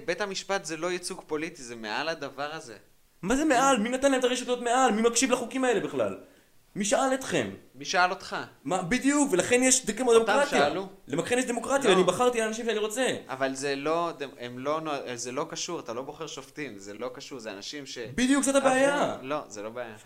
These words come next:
Speaker 2: אנשים שמה, שיש להם את ה-,
Speaker 1: זה
Speaker 2: הם,
Speaker 1: לא
Speaker 2: הם,
Speaker 1: בעיה.
Speaker 2: תקשיב לרעיונות שלהם, אני שלחתי לך רעיון שלהם, יש להם רעיון שהם אשכרה בטוחים שיש עליהם את עילת החוכמה,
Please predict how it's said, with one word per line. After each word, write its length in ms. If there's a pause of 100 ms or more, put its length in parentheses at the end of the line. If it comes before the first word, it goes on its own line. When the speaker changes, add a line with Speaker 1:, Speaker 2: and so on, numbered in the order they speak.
(120)
Speaker 2:
אנשים 260
שמה, 380
שיש 280
להם 120
את 120
ה-, 40 (320)
Speaker 1:
זה 80
Speaker 2:
הם, 60
Speaker 1:
לא 60
Speaker 2:
הם, 80
Speaker 1:
בעיה. 260
Speaker 2:
תקשיב 280
לרעיונות 360
שלהם, 240
אני 100
שלחתי 280
לך 80
רעיון 320
שלהם, 240 (540)
יש 180
להם 100
רעיון 320
שהם 160
אשכרה 360
בטוחים 400
שיש 1300
עליהם 420 (340)
את 60 (120)
עילת 300
החוכמה, 480